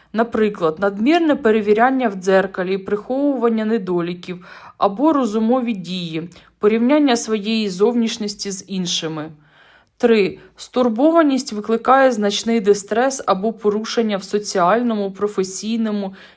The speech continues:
чи інших аспектах функціонування. Чотири.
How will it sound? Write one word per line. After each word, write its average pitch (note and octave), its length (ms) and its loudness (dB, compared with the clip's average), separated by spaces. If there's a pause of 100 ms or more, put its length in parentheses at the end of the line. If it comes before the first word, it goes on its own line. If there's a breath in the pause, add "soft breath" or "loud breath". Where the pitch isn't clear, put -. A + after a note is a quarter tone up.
чи - 180 -8
інших B3 520 -2
аспектах G3 640 -2
функціонування. F3 1200 -2 (480 soft breath)
Чотири. F3+ 680 0